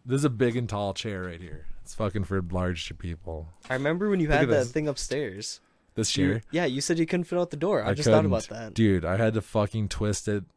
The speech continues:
Speaker 1: <sighs> It was, I had to take the door off the frame. Like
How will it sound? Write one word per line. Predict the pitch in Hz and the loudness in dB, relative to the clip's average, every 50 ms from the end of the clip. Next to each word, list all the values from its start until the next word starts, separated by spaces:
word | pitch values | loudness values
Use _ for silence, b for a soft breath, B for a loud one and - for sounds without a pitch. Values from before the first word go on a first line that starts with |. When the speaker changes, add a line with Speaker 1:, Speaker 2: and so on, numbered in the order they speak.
| _ - | _ -18
Speaker 1:
<sighs> | - - - - - - - - | -16 -14 -14 -14 -14 -16 -14 -10
It | 110 117 | -6 -4
was, | 107 95 - - - - - | -4 -4 -4 -4 -6 -4 -2
I | 113 | -2
had | 123 123 | -2 0
to | 107 | 2
take | - 123 117 | 2 2 2
the | 110 104 | 0 0
door | 98 101 104 110 101 | 0 0 2 2 2
off | 90 85 - | 0 -2 -4
the | 92 - | -10 -12
frame. | - 92 95 92 85 82 85 92 92 92 92 - _ - | -8 -6 -6 -6 -6 -6 -8 -8 -10 -12 -14 -18 _ -10
Like | 98 95 92 87 | -8 -6 -6 -6